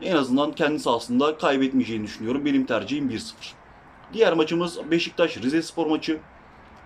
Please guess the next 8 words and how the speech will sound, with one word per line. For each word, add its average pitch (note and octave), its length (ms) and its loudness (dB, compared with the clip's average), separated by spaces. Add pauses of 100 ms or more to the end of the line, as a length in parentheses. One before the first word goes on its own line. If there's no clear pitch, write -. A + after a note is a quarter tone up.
Beşiktaş, - 560 -2 (640)
e, G2 60 -6 (280)
iyi D3+ 160 2
oynamasa F3+ 500 2
da C#3+ 200 2 (760)
Fenerbahçe E3 500 2
deplasmanından C3+ 640 0
neredeyse D3 640 0